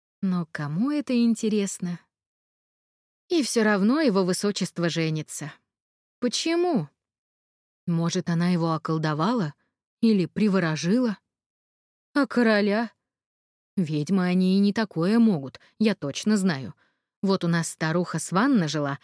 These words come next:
она вообще могла посмотреть на человека, пошептать, а на завтра тот просыпался кривым или косым. Ой, жуть какая!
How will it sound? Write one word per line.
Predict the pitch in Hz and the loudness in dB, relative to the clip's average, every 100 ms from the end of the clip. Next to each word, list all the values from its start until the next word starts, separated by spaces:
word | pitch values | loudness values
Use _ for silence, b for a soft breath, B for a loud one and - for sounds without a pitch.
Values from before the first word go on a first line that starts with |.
| b | b
она | b 262 294 | b 2 2
вообще | 320 339 - 170 | 2 0 -2 -2
могла | 160 170 160 | 0 0 -4
посмотреть | 165 - 160 170 151 | -4 -4 -2 -2 -4
на | 160 | -6
человека, | - 151 147 240 - 139 _ | -4 -4 -2 -2 -4 -12 _
пошептать, | 185 - 165 - 233 - b b b | -6 -4 -6 -4 -4 -4 b b b
а | 214 | 0
на | 208 | 2
завтра | 202 254 - 180 | 2 -2 -2 -4
тот | - 202 | -2 -4
просыпался | - 185 - 180 202 185 175 | -4 -4 -2 -2 -2 -2 -4
кривым | - 208 233 311 202 b b | 0 0 2 2 0 b b
или | - 294 269 | 2 2 2
косым. | 302 302 - 151 139 - _ _ _ _ _ _ _ - | 0 -2 -2 -6 -8 -16 _ _ _ _ _ _ _ -6
Ой, | 185 185 180 | -2 0 0
жуть | 160 190 202 - | 0 0 -2 -2
какая! | - 180 - 175 160 151 147 | -2 -4 -2 -2 -2 -2 -6